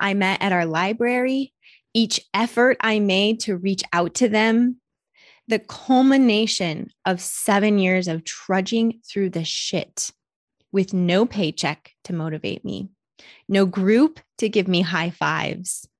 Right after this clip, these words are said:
just effort and step back, effort and step back.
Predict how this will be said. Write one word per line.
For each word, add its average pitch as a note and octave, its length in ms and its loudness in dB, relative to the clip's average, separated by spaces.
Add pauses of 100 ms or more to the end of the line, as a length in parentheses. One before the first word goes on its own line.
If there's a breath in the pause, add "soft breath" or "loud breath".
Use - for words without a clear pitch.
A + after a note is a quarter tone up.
(540 soft breath)
just - 220 -4 (120)
effort G#3 600 -4 (120)
and G#3 220 0
step - 320 -4
back, - 480 -8 (400)
effort A3 580 0
and G#3+ 180 2
step - 300 -2
back. C#3+ 260 -6